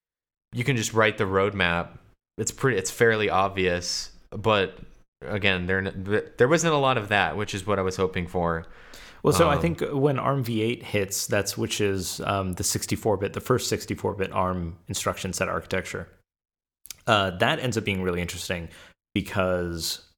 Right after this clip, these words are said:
Speaker 2: A M D is gonna be one of the first folks to ship arm V eight based silicon.
Speaker 1: Hmm. Yeah.
Speaker 2: Right? 'Cause they're, they're, like, they're one of the launch partners for the Cortex A, uh, fifty-seven and fifty-three.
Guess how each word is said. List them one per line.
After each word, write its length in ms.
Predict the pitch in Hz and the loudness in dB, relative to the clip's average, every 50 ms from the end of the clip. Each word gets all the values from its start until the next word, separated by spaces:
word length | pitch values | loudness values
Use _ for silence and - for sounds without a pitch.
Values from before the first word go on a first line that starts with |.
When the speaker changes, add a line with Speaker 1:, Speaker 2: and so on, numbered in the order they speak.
| _ _ _ _ - | _ _ _ _ -4
Speaker 2:
A 140 | 113 113 | -2 0
M 100 | 104 95 | 0 0
D 200 | 90 - 143 156 107 | 0 -2 0 0 0
is 100 | 82 80 | -2 0
gonna 180 | - 101 95 | -2 -2 0
be 100 | 87 90 | 0 -2
one 180 | 87 87 90 90 | -2 0 0 -2
of 60 | 85 | -2
the 80 | 85 82 | -4 -4
first 520 | - - 101 92 85 - - - - - - _ _ _ _ _ _ | -2 -2 0 0 0 -2 -4 -6 -8 -14 -20 _ _ _ _ _ _
folks 360 | - 98 85 80 - - - - | -2 0 0 0 -4 -6 -6 -6
to 120 | - - 101 | -4 -4 -4
ship 440 | - - - 98 82 - - - - - _ _ _ _ _ _ - | -4 -2 -2 -2 -2 -2 -8 -16 -20 -20 _ _ _ _ _ _ -4
arm 200 | 101 95 90 90 | -4 -4 -4 -4
V 220 | 87 95 90 87 | -4 -2 -2 0
eight 180 | 87 87 - 87 | -2 -2 -2 -2
based 300 | 92 85 80 80 - - | -2 0 0 -2 -4 -2
silicon. 460 | - 90 85 80 - - - - - - - _ _ _ _ _ _ _ _ _ _ _ _ _ _ _ _ _ _ _ _ _ _ _ _ _ _ _ _ _ _ _ - | -2 -2 -2 -4 -6 -8 -14 -14 -16 -18 -20 _ _ _ _ _ _ _ _ _ _ _ _ _ _ _ _ _ _ _ _ _ _ _ _ _ _ _ _ _ _ _ -4
Speaker 1:
Hmm. 200 | 131 113 98 92 85 - - - _ _ _ | -4 -2 -2 -4 -8 -12 -18 -20 _ _ _
Yeah. 120 | 107 110 107 | -2 2 4
Speaker 2:
Right? 240 | 95 101 104 - - - - - _ _ | 4 4 2 0 -4 -12 -20 -20 _ _
'Cause 160 | - 147 139 | 0 2 4
they're, 180 | 139 147 151 139 | 6 6 6 6
they're, 280 | 120 135 139 139 135 123 | 6 4 4 4 4 4
like, 240 | 117 117 113 110 | 2 2 0 2
they're 140 | - 117 120 | 2 2 4
one 160 | 120 123 120 | 4 2 0
of 60 | 117 110 | 2 0
the 80 | 107 | 2
launch 280 | 101 107 131 139 - - | 2 2 2 0 2 2
partners 400 | 120 104 95 95 101 95 92 - | 2 2 2 0 -2 -2 -2 -4
for 480 | - - 110 104 101 101 98 95 98 | -2 0 2 2 4 4 2 2 0
the 140 | 92 98 98 | 2 2 0
Cortex 520 | - - - 113 101 - 110 101 - - - | 0 0 0 0 0 0 -2 -4 -4 -4 -6
A, 460 | 117 110 107 104 101 95 95 90 92 - - _ _ _ _ _ _ _ _ | -4 -4 -4 -2 -2 -2 -4 -4 -6 -10 -18 _ _ _ _ _ _ _ _
uh, 280 | 110 107 110 107 104 98 | -4 -2 -2 -2 -2 -4
fifty-seven 640 | - - 123 - - 107 - - 113 110 110 110 104 | 0 0 0 2 2 -2 0 2 2 2 4 2 -2
and 120 | 98 95 | -2 0
fifty-three. 680 | - 110 - - 95 - - 135 120 98 90 92 101 | 0 -2 0 0 -4 -4 -2 -2 -2 -2 -2 -6 -10